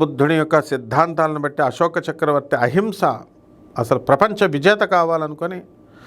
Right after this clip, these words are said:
దారుణంగా యుద్ధాలు చేస్తూ ఉంటాడు అశోక చక్రవర్తి. అయితే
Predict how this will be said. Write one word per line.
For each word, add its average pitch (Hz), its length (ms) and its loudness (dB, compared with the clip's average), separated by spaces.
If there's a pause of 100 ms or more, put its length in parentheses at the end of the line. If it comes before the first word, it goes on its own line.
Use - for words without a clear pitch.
(360)
దారుణంగా 185 460 4 (100)
యుద్ధాలు 143 420 2
చేస్తూ 151 240 0 (100)
ఉంటాడు 131 320 2
అశోక 135 300 -4
చక్రవర్తి. 107 520 -8 (1000)
అయితే 123 160 6